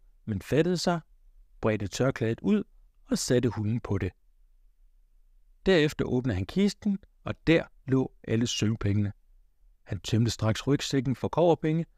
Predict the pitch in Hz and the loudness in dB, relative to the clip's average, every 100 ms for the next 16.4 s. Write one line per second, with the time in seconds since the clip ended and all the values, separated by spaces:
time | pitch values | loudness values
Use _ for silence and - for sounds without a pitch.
0 | _ _ - 156 - 147 170 131 123 - | _ _ -8 -8 -4 0 2 2 0 -4
1 | _ _ _ - 98 95 143 170 123 _ | _ _ _ -6 -2 0 2 0 -2 _
2 | _ - 113 107 104 101 101 101 _ _ | _ -8 -4 -2 -2 -2 -4 -6 _ _
3 | _ - - - - _ - 180 160 131 | _ -20 -20 -20 -20 _ 2 4 4 0
4 | 117 120 101 101 - 135 - 107 156 185 | 2 2 2 0 -2 -4 -4 0 2 2
5 | - _ _ - 220 165 139 95 113 117 | 0 _ _ -4 0 2 0 0 -2 -2
6 | 113 - 104 - - _ - 110 95 92 | -4 -2 -2 -2 -8 _ -4 0 2 0
7 | 87 - - _ - - - - - - | -4 -10 -20 _ -20 -20 -20 -20 -20 -20
8 | _ _ _ _ _ _ _ _ _ _ | _ _ _ _ _ _ _ _ _ _
9 | _ _ _ _ _ _ _ _ _ _ | _ _ _ _ _ _ _ _ _ _
10 | _ _ _ _ _ _ _ - - 101 | _ _ _ _ _ _ _ -12 -2 0
11 | 107 123 113 135 113 87 92 85 _ _ | 0 2 0 2 2 2 0 -2 _ _
12 | - 101 85 - 95 98 - 110 - - | 0 2 0 -2 -2 -2 -4 -4 -4 -8
13 | - - - _ _ - - - - - | -20 -20 -20 _ _ -20 -20 -20 -20 -20
14 | - 110 85 87 87 85 87 87 92 120 | -8 -4 0 0 2 0 0 0 2 2
15 | 117 - 98 85 - - 117 165 113 90 | 0 -2 -4 -4 -8 -6 -2 -2 -2 -4
16 | - 101 98 - | -4 -6 -6 -10